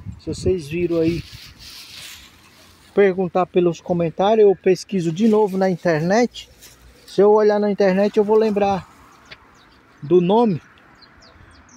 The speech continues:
Eu vou lembrar do nome e eu passo pra vocês. E as abobrinhas italianas, ó,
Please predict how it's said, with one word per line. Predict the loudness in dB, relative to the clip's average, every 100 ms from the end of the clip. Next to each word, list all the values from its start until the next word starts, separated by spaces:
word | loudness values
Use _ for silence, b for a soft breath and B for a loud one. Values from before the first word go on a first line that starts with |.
| _
Eu | -10
vou | -2 0
lembrar | 0 0 -2
do | -2 -4
nome | -2 -4 -4 -8 _ -20 -20 _ _ -4
e | 0
eu | 0
passo | -2 -6 -6
pra | -6
vocês. | -4 -8 -8 -10 -10 -18 -20 -20 -20 _ _ _ _ _ -20 -10
E | -8
as | -6 -2
abobrinhas | 0 0 0 0 0
italianas, | 0 0 2 2 0 -2
ó, | -4